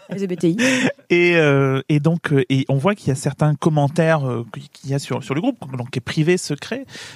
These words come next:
Speaker 1: euh, où on utilise P D, Gwyn, Goudou, qui sont, euh, qui sont épinglés, et on nous dit, « Si vous réglez pas
Speaker 2: Ah.
Speaker 1: ça, on fermera votre groupe. » Ah, c'est, c'est, c'est extraordinaire, quoi. Je veux dire, il y a, il y a, il y a z-,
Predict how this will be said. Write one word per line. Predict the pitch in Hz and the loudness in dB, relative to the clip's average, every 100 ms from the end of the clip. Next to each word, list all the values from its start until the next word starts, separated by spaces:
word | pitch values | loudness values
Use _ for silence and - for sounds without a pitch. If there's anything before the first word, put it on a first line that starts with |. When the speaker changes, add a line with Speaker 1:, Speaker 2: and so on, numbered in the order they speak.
| - | -2
Speaker 1:
euh, | 139 131 127 123 | 2 4 4 2
où | 127 | 0
on | 151 151 | 0 -2
utilise | 143 - 143 165 170 127 - | -4 -4 -2 0 2 0 2
P | 151 | 2
D, | 147 156 160 | 4 2 2
Gwyn, | 139 156 165 | 0 0 0
Goudou, | 151 139 143 240 294 | -4 -4 -4 -6 -6
qui | - 165 | -6 -6
sont, | - 196 214 226 160 | -4 -2 0 2 2
euh, | 139 135 - - _ - | 2 -2 -8 -20 _ -16
qui | - | -10
sont | 139 - 202 202 156 - | -6 -2 0 0 0 2
épinglés, | 254 - 185 170 185 285 269 | 0 2 0 2 0 0 0
et | |
on | 156 | 0
nous | 151 | -2
dit, « | 156 180 | -6 -8
Si | 202 190 | -6 -4
vous | 170 | -2
réglez | 165 190 | 0 2
pas | 214 208 196 | 2 2 2
Speaker 2:
Ah. | 180 | 0
Speaker 1:
ça, | |
on | 269 | -2
fermera | 233 160 147 143 | -2 0 2 2
votre | 135 131 | 4 2
groupe. » | 127 175 254 277 156 - - - _ _ - | 2 2 2 0 -2 -4 -10 -20 _ _ -14
Ah, | 127 | -10
c'est, | - - 107 113 | -10 -10 -10 -10
c'est, | - - 131 135 | -10 -8 -8 -6
c'est | - | -6
extraordinaire, | 123 - 143 151 196 294 - | -6 0 2 4 4 2 2
quoi. | - | -2
Je | 135 | -2
veux | 135 | -2
dire, | 135 | 0
il | |
y | 135 | 2
a, | 127 | 2
il | 131 | 2
y | 127 | 0
a, | 120 127 | 0 -2
il | |
y | 127 | -2
a | |
z-, | 117 120 117 - - | -4 -6 -16 -20 -20